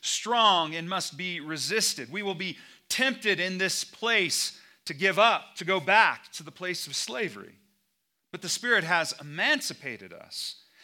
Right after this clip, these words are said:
and united us to the Son, and now we belong to him. And when the Holy Spirit comes and dwells in us, one of the first signs is we recognize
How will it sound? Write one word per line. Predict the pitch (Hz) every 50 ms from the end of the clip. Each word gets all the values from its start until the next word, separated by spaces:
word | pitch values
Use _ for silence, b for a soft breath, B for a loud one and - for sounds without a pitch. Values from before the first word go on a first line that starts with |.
| B B
and | - 185 185
united | 190 185 175 180 208 233 262 254 247 190 196
us | 180 165 - -
to | - - - 202
the | 165 170 160
Son, | - - - - 233 240 226 180 156
and | 151 151 160
now | 180 202 220 233 226
we | 202 196 190 175 - B B B B B
belong | - 180 180 190 196 202 196 190 185
to | - 170
him. | 160 175 220 233 202 185 170
And | 170 175
when | 185 185
the | 180 165
Holy | 160 220 233 226 196 180
Spirit | - - 202 208 190 175 - -
comes | - 220 233 233 220 190 156 185
and | 175 170 165 B B B B B B -
dwells | 139 139 185 220 247 269 277 262 185 185
in | 190 165
us, | 165 165 - -
one | 196 202 202
of | 196
the | 170 175
first | 180 - - - 247 269 277 226 - - - - -
signs | - - - - 208 233 254 226 160 127 120 123 135 165 190 - - - - - - _ _ _ _ _ _ _ _ _ _ -
is | 139 127
we | 139 147 156 202 233 254 240
recognize | 185 151 175 208 226 226 220 202 165 120 113 117 104 101 104 107 131 156 160 - - -